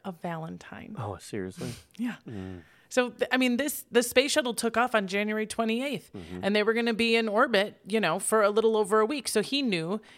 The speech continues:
Speaker 1: especially if they scrubbed it a few times and there was, like, any kind of delay, and then they have to land somewhere weird, a bolt, <laughs> you know, who knows? But, you know, there were good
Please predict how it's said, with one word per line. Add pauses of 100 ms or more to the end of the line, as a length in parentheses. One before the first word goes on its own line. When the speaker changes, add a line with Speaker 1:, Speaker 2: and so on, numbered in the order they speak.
Speaker 1:
especially
if
they
scrubbed
it
a
few
times
and
there
was,
like,
any
kind
of
delay, (240)
and
then
they
have
to
land
somewhere
weird,
a
bolt,
<laughs>
you
know,
who
knows? (420)
But,
you
know,
there
were
good